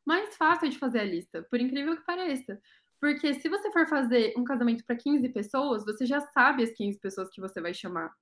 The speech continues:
que são indispensáveis pra estarem lá. Agora, se você for fazer um casamento pra cento e cinquenta, duzentos, daí você já começa a ter que escolher entre um e, e, e, é, entre outros, sabe? Então, assim,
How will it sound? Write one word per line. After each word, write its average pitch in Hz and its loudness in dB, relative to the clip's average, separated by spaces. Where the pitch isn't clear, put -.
que 240 6
são 240 8
indispensáveis 254 6
pra 262 0
estarem 285 2
lá. 311 0
Agora, 240 4
se 240 -4
você 320 -2
for 330 4
fazer 254 0
um 247 2
casamento 226 0
pra 214 -6
cento 202 -4
e - -16
cinquenta, 214 -4
duzentos, 208 -4
daí 233 4
você 311 2
já 311 2
começa 294 0
a 302 0
ter 285 0
que - -2
escolher 320 2
entre 294 0
um 285 0
e, 277 -4
e, 262 -4
e, 262 -2
é, 220 2
entre 240 4
outros, 262 4
sabe? 233 4
Então, 262 4
assim, 269 -2